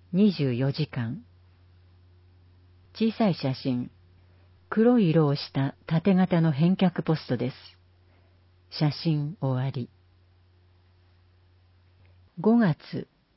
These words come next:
海老名お話玉手箱。問い合わせ、学び支援課。電話、二三五、四九二六。子どもたちとお話や絵本を楽しみます。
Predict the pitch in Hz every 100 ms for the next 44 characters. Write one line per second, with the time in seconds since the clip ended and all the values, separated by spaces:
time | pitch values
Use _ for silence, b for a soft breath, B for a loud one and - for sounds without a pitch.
0 | _ _ - 240 233 196 143 139 - 202
1 | 196 - - 170 156 147 120 117 - 117
2 | - _ _ _ _ _ _ _ _ _
3 | _ _ - 170 170 165 151 151 - 135
4 | - _ - 156 170 208 190 180 165 165
5 | 147 143 - 135 - _ _ _ _ _
6 | _ 143 156 147 143 135 - _ _ -
7 | 175 226 214 220 175 127 120 135 131 _
8 | _ _ 160 208 233 - 240 151 127 156
9 | 151 139 - - 175 _ _ _ _ _
10 | _ _ _ _ _ _ _ _ _ _
11 | _ - 196 240 247 180 160 - - 135
12 | - 156 143 196 185 170 170 175 - 165
13 | 202 254 151 131 147 147 - 143 131 127